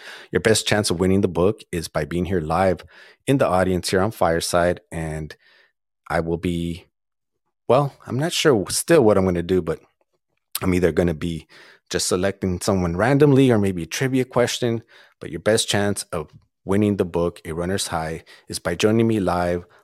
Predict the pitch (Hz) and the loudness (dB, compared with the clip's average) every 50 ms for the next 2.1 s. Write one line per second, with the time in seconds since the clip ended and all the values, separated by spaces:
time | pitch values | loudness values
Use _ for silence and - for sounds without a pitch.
0 | _ - - 78 78 85 90 104 117 - - 143 143 139 139 123 110 107 104 107 | _ -14 -12 -10 -6 -4 -2 -2 -2 2 2 2 2 4 4 6 6 6 6 4
1 | 104 - - 85 82 82 87 92 101 107 120 123 120 117 110 101 95 92 92 92 | 2 0 -6 -6 -6 -4 -2 0 0 2 2 2 2 2 2 2 2 2 2 0
2 | 95 95 95 | -2 -2 -4